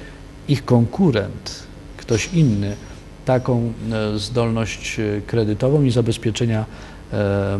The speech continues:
ma, a, e, wtedy nawet całkiem dobre projekty, e, przegrywały.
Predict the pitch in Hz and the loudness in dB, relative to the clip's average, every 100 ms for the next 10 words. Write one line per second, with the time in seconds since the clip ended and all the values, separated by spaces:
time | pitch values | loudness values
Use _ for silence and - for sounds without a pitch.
0 | 104 107 113 151 135 120 120 120 113 110 | 2 2 2 0 0 0 -2 -6 -4 -6
1 | 107 - 113 113 107 104 - 107 107 101 | -8 0 0 2 0 0 0 0 2 2
2 | 101 98 104 98 98 101 101 - - - | 2 0 2 0 0 -4 -4 -8 -14 -10
3 | - 98 98 92 - 104 101 95 90 | -4 0 0 0 0 2 2 2 0